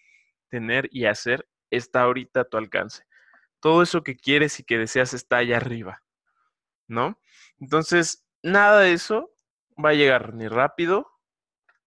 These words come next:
ni fácil. Necesitas tener mucha pasión sobre lo que haces para llegar a, a, a esto que quieres, esto que vale la pena, que realmente vale la pena, ¿no?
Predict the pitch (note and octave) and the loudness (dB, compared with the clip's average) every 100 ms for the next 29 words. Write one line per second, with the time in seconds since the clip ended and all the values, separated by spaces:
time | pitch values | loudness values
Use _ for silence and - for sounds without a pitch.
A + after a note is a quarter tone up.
0 | - A2 - A#2 - G2+ - _ _ _ | -18 -18 -4 -4 -4 -8 -16 _ _ _
1 | _ _ _ _ _ _ _ _ _ _ | _ _ _ _ _ _ _ _ _ _
2 | - B2+ A#2+ C#3 - D#3 - _ _ _ | -6 -6 -4 -4 0 0 -2 _ _ _
3 | _ _ - D3 C#3+ C3+ C#3+ D#3+ E3 - | _ _ -6 0 2 2 0 -4 -2 0
4 | E3 C#3 C3 B2+ C3+ F3 _ _ _ _ | 0 0 -2 -2 -4 -6 _ _ _ _
5 | _ _ _ _ - B2+ A#2+ A2 A#2+ A2+ | _ _ _ _ -6 -4 -2 -2 0 0
6 | - E3+ - C3 B2 G#2+ A2 A2 G#2+ G#2+ | -2 -12 -6 0 0 0 0 2 2 0
7 | - G#2 G2+ - A2 A#2 A#2+ - - A#2 | 0 -2 -2 -2 0 0 -2 -10 -12 -12
8 | A2+ G#2+ G#2+ A#2+ - C#3+ - B2 C3 C3+ | -8 -8 -8 -12 -10 -8 -2 0 0 -2
9 | B2 G#2+ A2 G#2 G#2 - _ _ - A2+ | -4 -4 -4 -4 -6 -20 _ _ -14 -4
10 | C3 C3+ C3 B2+ B2+ A#2+ A#2+ A2 - A2 | 0 0 -2 -4 0 0 0 -4 -4 -6
11 | G2+ G#2+ | -6 -8